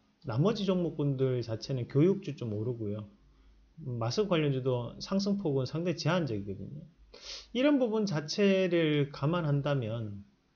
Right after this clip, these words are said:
감안한다면, 어, 지금 시장 자체에서 오히려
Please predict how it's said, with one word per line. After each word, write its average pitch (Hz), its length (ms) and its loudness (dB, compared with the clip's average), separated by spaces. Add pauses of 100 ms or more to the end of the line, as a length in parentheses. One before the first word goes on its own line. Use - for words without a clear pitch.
감안한다면, 120 880 -2 (540)
어, 101 360 -8 (1040)
지금 196 380 4
시장 175 380 0
자체에서 139 520 0
오히려 127 580 2